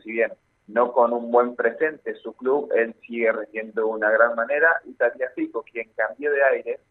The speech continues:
después desde el Ajax hacia el Olympique de Lyon,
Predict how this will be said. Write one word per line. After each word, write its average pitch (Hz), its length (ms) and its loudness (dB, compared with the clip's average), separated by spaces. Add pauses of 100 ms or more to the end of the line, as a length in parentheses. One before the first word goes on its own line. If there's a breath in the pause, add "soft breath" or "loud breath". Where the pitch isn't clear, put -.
después 127 380 -6
desde 117 280 -12
el 117 60 0
Ajax 120 340 -2 (160)
hacia 110 440 2 (320 loud breath)
el 101 140 -10
Olympique 101 360 -8
de 120 100 2
Lyon, 143 300 0